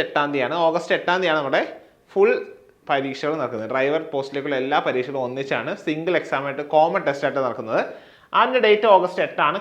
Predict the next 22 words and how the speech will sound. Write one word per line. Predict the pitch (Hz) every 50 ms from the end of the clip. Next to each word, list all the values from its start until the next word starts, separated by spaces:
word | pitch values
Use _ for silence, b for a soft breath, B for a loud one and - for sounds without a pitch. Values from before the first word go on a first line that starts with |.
| - 190
കൺഫർമേഷൻ | 170 170 190 196 190 202 - 214
ഇപ്പോഴും | 185 160 180 190 190 180 - - 147 147 - - - - 117 139
അവൈലബിൾ | 143 156 160 170 165 156 135
ആണ്. | 127 147 220 311 -
പതിനൊന്ന് | 190 165 160 165 170 170 180 190 180 160
ആറ് | 156 156 160 160
വരെ | 160 175 - 165
കൺഫർമേഷൻ | 147 151 160 147 143 143 143 151
കൊടുക്കാം. | 135 120 107 - 143 180 - - B B B B B B -
ഓക്കെ, | 160 - 143 110 - - - - - 156 160
എല്ലാ | 185 202 220 226 208 202
ജില്ലകളിലേക്കുമായിട്ട് | 180 170 165 165 165 160 165 160 - 175 160 151 147 170 160
എക്സാം | - 170 156
നടക്കുന്നുണ്ട്. | 151 143 143 139 139 160 165 147
ഒ | 143 151 156
എം | 156 160
ആർ | 156 - 147 127
എക്സാം | - - 147 147 143 135 135
ആണ്. | - - - - - _ _ _
So, | - - 240 240
പതിവ് | 226 208 208 196
പോലെ | 190 175 185